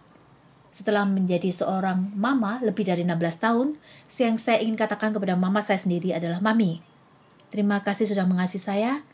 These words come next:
dan membesarkan saya ketika engkau bergumul dengan kesedihanmu dan kesengsaraanmu sendiri.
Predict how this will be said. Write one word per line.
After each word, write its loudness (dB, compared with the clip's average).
dan 2
membesarkan 0
saya -2
ketika 0
engkau 0
bergumul 2
dengan 0
kesedihanmu -2
dan -2
kesengsaraanmu -2
sendiri. -6